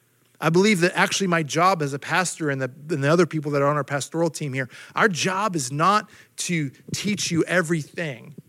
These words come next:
every little perfect thing. But our job is to, is to create a framework where you go deeper and that you're hungry and that you desire and you connect with the Father directly yourself. I don't believe in this,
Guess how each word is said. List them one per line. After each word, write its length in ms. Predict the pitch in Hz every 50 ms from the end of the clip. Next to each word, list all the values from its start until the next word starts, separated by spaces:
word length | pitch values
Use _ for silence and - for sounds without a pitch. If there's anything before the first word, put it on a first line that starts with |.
| - - -
every 420 | 156 160 151 160 165 160 151 147
little 480 | 147 143 160 156 151 147 139 131 - - - - - _ - -
perfect 380 | - 175 151 - 147 131 -
thing. 340 | - - 143 117 123 - 123 _ _ _ _ _ _ _ _
But 100 | - 147
our 100 | 165 190
job 480 | 190 156 127 131 175 180 185 190 190 156
is 200 | 156 135 - -
to, 200 | - 165 143 123 - - - _
is 160 | 147 151 143 -
to 80 | 165
create 320 | - - - 190 202 185 156
a 60 | 143
framework 760 | - - - 175 180 196 214 208 196 170 160 143 131 - -
where 80 | 147 139
you 220 | 131 147 190 208
go 160 | 185 208 185
deeper 480 | 160 135 - 170 180 190 - - 160 147
and 160 | 135 131 139
that 100 | 156 -
you're 280 | 156 143 165 196 208 185
hungry 500 | - - 190 190 180 160 147 143 135 135
and 100 | 135 139
that 160 | 147 156 - - - - -
you 240 | 151 151 190 214 185
desire 500 | 185 196 165 131 - 175 156 156 147 143
and 100 | 143 139
you 220 | 147 175 226 233
connect 460 | - - 208 196 185 180 165 - -
with 80 | 170 143
the 100 | 180 151
Father 380 | - - 190 170 175 180 185
directly 500 | 165 139 160 160 165 165 160 - 160 160
yourself. 480 | 156 151 139 - - - 147 127 110 - _ - - - -
I 140 | - 156 196
don't 220 | 185 233 220 190
believe 500 | 170 185 165 156 170 190 202 202 196 156
in 120 | 170 165 156
this, 280 | 151 143 135 - -